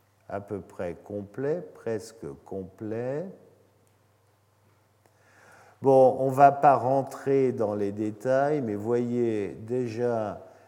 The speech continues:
les proportions du squelette sont très modernes. Globalement, on a un bassin, un pelvis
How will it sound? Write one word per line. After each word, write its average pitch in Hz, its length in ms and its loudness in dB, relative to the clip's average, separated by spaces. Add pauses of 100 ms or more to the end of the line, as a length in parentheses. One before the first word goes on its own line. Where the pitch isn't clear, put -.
les 110 140 -2
proportions 131 760 -2
du 107 160 -4
squelette 113 720 -2
sont 85 480 -12
très - 260 -2
modernes. 120 840 -2 (840)
Globalement, 139 1120 4
on 120 240 -4
a 123 400 -2
un 110 220 -6
bassin, 117 840 -2
un 87 60 -10
pelvis 120 1080 -4